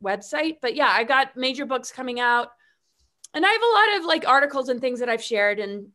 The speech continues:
some of it doesn't always, you know, last. But, you know, what I feel like, no matter how much they try and censor and shut people down, we're, we're connected in these telepathic zones, and we're, we're a united force beyond, you know, what Twitter and Facebook decides. And I,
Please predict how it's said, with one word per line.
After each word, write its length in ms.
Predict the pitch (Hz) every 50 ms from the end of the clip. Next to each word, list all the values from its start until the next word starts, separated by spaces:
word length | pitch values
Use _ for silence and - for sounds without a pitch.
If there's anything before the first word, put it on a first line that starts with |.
| _
some 240 | - - 285 262 262
of 100 | 254 240
it 100 | 262 254
doesn't 260 | 262 240 226 240 226
always, 380 | 220 214 220 220 226 214 214 - _ - - _ _ _ _ _ _ _ _ _
you 80 | - 220
know, 120 | 214 208 208
last. 400 | 226 240 240 233 233 226 - -
But, 220 | - 214 214 220
you 60 | 311 330
know, 100 | 339 339
what 100 | 370 427
I 120 | 480 466 427 - -
feel 280 | 269 247 247 254 262 262
like, 220 | 233 190 196 226
no 100 | 240 254
matter 160 | 254 262 262
how 160 | 254 262 269 277
much 180 | 302 302 294
they 120 | - 330 302
try 180 | - 285 262
and 140 | 254 233 226
censor 380 | - 233 208 202 208 208 240 220
and 120 | 208 214
shut 220 | - 233 - -
people 240 | - 240 202 202 190
down, 340 | 180 208 185 185 190 185 190
we're, 240 | 220 240 262 277 - 226
we're 260 | 262 294 370 415 415
connected 680 | - - 330 247 240 262 269 - 269 226 202 196 180 190
in 280 | - 214 202 202 202
these 300 | 202 208 214 214 190 202
telepathic 640 | - - 262 247 240 233 233 208 196 190 220 190 175
zones, 320 | - 196 180 180 185 180 190
and 100 | 190 190
we're, 260 | 208 226 233 220 220 - _ _ _ _ _ _ _ _ _ -
we're 180 | 277 320 370
a 60 | 403
united 460 | 349 311 294 262 254 254 269 240 208 -
force 320 | - 247 240 233 233 -
beyond, 600 | - 226 208 196 208 208 202 202 190 185 185 -
you 120 | 233 220
know, 100 | 208 196
what 160 | 185 196 190 190
Twitter 380 | - - 320 339 311 277 277
and 180 | 269 247 247 -
Facebook 400 | 285 320 311 - - 247 226 233
decides. 520 | - 214 - - 190 170 170 180 180 190
And 80 | 196 185
I, 180 | 185 190 185